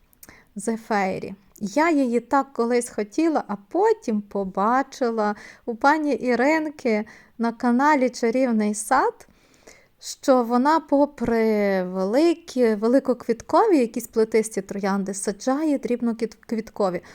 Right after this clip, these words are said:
Ну, таке майже чуть не в одну яму. І собі таки вирішила підсадити під мого П'єра де Ронсара Зефейрі. Отак, нового місця не потрібно,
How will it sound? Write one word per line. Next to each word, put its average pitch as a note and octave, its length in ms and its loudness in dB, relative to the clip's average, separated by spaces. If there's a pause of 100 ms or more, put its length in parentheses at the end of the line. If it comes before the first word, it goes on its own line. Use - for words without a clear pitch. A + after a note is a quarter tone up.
(260)
Ну, A3+ 100 0
таке B3 260 -2
майже D#4 480 2
чуть C#4+ 240 -4
не B3+ 120 0
в A#3 60 -4
одну A#3 260 0
яму. F3+ 460 -4 (580)
І D4+ 120 0
собі B3 440 0
таки A3+ 280 -2
вирішила F#3 580 -2
підсадити C#4+ 1000 0
під A3+ 260 -6
мого A#3 400 0
П'єра G#3+ 400 0
де F3+ 160 -4
Ронсара B3 840 -4 (120)
Зефейрі. F3+ 1000 -6 (1300)
Отак, B3 360 -2
нового C4+ 380 2
місця A3 400 0
не G3 140 0
потрібно, D#4+ 920 -2